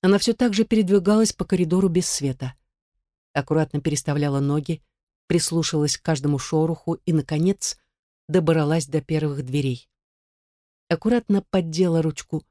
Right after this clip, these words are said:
мечом и толкнула. Заглянула внутрь и скривилась.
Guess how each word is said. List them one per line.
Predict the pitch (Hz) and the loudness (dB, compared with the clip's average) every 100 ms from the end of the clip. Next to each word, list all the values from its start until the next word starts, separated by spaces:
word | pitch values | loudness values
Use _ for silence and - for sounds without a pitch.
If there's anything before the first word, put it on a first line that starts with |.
| - | 0
мечом | 160 151 - 233 233 _ _ _ - | 0 0 0 0 -2 _ _ _ -6
и | |
толкнула. | 196 214 196 151 131 127 _ _ _ _ _ _ _ _ _ _ _ _ 143 | 0 0 0 -2 -2 -4 _ _ _ _ _ _ _ _ _ _ _ _ -4
Заглянула | 135 139 135 131 131 | -2 0 0 2 0
внутрь | 127 190 - 190 - _ _ _ _ _ _ - | 0 -2 -2 -8 -8 _ _ _ _ _ _ -6
и | |
скривилась. | - - 170 147 123 123 - | -4 -4 -6 -4 -6 -8 -12